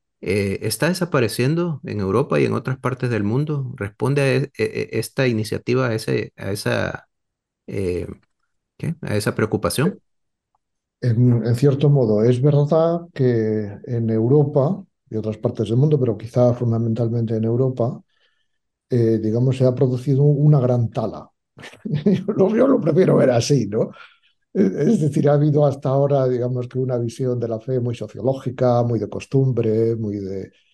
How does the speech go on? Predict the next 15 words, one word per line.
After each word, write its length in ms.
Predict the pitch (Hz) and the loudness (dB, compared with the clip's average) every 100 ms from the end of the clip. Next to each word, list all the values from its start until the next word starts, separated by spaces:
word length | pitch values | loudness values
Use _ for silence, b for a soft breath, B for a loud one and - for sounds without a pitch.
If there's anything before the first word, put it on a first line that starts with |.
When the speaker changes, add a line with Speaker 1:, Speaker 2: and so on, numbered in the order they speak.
| _ _ _ | _ _ _
Speaker 2:
eh, 440 | 107 101 101 95 95 - 87 95 90 87 - | -4 -2 -2 -4 -6 -12 -16 -14 -14 -14 -16
entonces, 320 | - 107 110 - | -4 0 0 0
pues, 180 | 107 - | -2 -2
por 580 | - 117 101 - - - _ | 2 2 2 -2 -8 -16 _
las 560 | 120 110 110 107 107 98 | -16 -14 -8 -6 -4 -2
diversas 460 | 107 120 120 117 | 0 2 2 -2
corrientes 640 | - 113 110 123 113 113 117 | -2 -2 0 0 0 -2 -4
ideológicas 760 | 110 113 120 120 98 104 107 | -4 -2 -2 -4 -8 -6 -6
que 100 | - 101 | -2 -4
han 100 | 104 | -4
pasado, 520 | 95 127 127 120 123 | -4 0 4 4 2
es 60 | 123 | 0
decir, 180 | 104 | -6
ha 40 | 95 | -6
habido 400 | 98 95 95 | -4 -2 -2